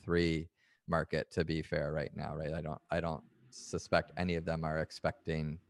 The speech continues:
uh, it to change their earnings in the next,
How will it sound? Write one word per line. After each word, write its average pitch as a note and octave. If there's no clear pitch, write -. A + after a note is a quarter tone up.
uh, D#2+
it F2
to E2+
change E2+
their E2
earnings E2
in E2
the D#2+
next, -